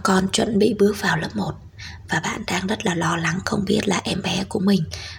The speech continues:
có thể thích nghi vào cái môi trường mới, môi trường ở đó mà các bé sẽ thật sự là biết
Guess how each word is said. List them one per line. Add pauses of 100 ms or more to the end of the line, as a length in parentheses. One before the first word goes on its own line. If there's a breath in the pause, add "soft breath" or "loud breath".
có
thể
thích
nghi
vào
cái
môi
trường
mới, (340 loud breath)
môi
trường
ở
đó
mà
các
bé
sẽ
thật
sự
là (560 loud breath)
biết